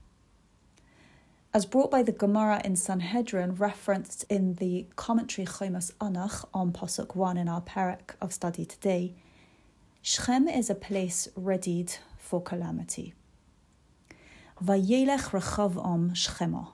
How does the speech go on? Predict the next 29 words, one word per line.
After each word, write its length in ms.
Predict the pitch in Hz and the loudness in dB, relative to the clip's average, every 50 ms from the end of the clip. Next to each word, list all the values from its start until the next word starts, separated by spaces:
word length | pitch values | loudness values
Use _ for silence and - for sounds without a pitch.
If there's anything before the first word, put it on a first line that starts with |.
| _ _ _ - - - | _ _ _ -20 -20 -10
ki 180 | - - 196 | -6 -2 0
Shechem 540 | 180 - - - 196 - - 233 233 220 190 | 0 0 0 0 0 0 2 4 4 4 6
ba'u 240 | 180 196 190 190 180 | 4 2 2 0 -2
chol 240 | - - 185 175 165 | -4 -4 -4 -2 -2
Yisrael 520 | 165 170 - - - 226 226 233 247 233 | -4 -4 -4 -4 -2 0 0 0 0 0
lahamlichosei." 840 | 190 170 185 175 170 170 165 - - - 185 - - - - - - _ _ _ _ _ - | 0 -2 -2 -2 -2 -2 -4 -6 -8 -10 -8 -8 -8 -8 -10 -12 -14 _ _ _ _ _ -6
Rechav'am 760 | 220 220 220 - - 277 285 269 269 - 277 269 262 262 247 | -4 -4 -4 -4 -2 -2 -2 -2 0 0 2 4 6 6 6
went 340 | 208 202 190 196 196 - - | 6 4 2 0 -2 -6 -10
to 180 | - - 196 175 | -6 -2 -2 0
Shechem, 540 | 170 - - - - - 175 175 175 202 - - - - - - - - - - - - | 0 -2 -4 -4 -4 -4 -2 -2 -2 -4 -4 -8 -18 -20 -20 -20 -20 -20 -20 -20 -20 -16
for 220 | - - - 214 | -8 -4 -2 -2
all 280 | - - 254 269 285 - | 0 2 2 2 2 2
of 120 | - 226 202 | 2 2 2
Yisrael 720 | 214 208 - - - 208 196 180 170 165 175 180 - - | 0 0 0 -2 0 2 2 2 2 2 0 -2 -4 -6
had 260 | - - 196 196 - | -6 -4 -4 -4 -4
come 260 | - - 214 220 226 | -4 -2 2 2 2
to 100 | 220 - | 2 0
Shechem 440 | 254 - - - - 185 175 165 170 170 | -2 -4 -4 -2 0 0 2 2 0 0
to 120 | - 196 | -2 0
make 280 | 190 190 185 185 185 - | 0 0 0 -2 -4 -4
him 200 | - 190 175 175 | -2 0 0 0
king. 440 | 175 - - 185 165 156 160 - - _ _ _ _ _ _ _ _ - _ _ - _ _ - _ - _ _ _ - _ - - - - - _ - | -2 -4 -6 -4 -4 -4 -6 -8 -12 _ _ _ _ _ _ _ _ -20 _ _ -20 _ _ -20 _ -20 _ _ _ -20 _ -20 -20 -20 -20 -20 _ -6
The 80 | - 196 | -6 -6
crowning 680 | - - - - 233 247 262 294 302 262 226 208 208 208 - | -4 -2 2 4 6 8 8 8 8 8 6 6 4 0 2
of 260 | - 208 214 220 208 | 2 4 4 4 2
Rechav'am, 920 | 196 190 185 185 175 - - 202 190 175 180 165 185 175 170 180 190 180 - - _ _ - - - - | 0 0 0 0 0 0 0 0 0 2 2 0 0 0 0 0 -2 -4 -6 -12 _ _ -14 -14 -8 -2
who 140 | 165 214 | 0 0
is 180 | 202 - 202 196 | 2 2 0 -2
taking 500 | - - - 254 269 269 - 285 269 269 | -2 -2 0 0 0 0 0 0 0 0